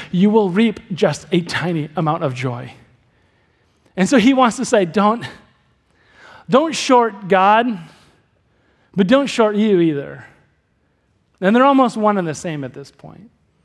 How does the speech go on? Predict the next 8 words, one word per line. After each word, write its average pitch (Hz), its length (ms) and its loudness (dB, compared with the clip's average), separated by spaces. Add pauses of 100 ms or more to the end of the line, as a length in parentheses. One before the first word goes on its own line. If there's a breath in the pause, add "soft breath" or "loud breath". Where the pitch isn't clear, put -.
(1160 soft breath)
Whoever 254 520 4
sows 277 580 0
sparingly 233 680 2
reaps 226 360 0
sparingly. 208 680 0
Whoever 185 600 2 (520 loud breath)
sows 208 480 2
generously 180 880 0